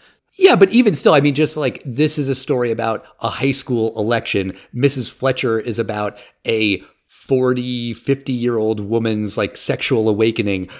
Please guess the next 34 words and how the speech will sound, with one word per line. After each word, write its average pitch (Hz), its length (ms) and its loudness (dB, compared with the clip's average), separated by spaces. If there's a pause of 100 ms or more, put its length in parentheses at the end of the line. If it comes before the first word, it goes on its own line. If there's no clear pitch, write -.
(140)
The 120 100 2
Leftovers 117 840 0
is 113 180 -2
about 107 340 -2 (200)
two 160 200 0
percent 131 480 0
of 110 160 -4
the 113 80 -2
world's 113 320 0
population 113 840 -2
disappearing. 104 960 0 (280)
They 143 140 4
are 127 120 2
very, 123 680 2
very 120 340 0
different 117 640 -2 (200)
types 135 360 0
of 107 120 -6
stories. 104 480 0
You 113 60 0
know, 113 100 4
it's 107 120 0
not 117 140 -2
like 110 200 0
they're 107 140 0
all 98 360 2 (200)
sci-fi 120 680 2
or 98 140 4
they're 110 160 2
all 104 180 4
mysteries 113 600 0
or 107 140 2
all 101 140 2
romance, 110 680 2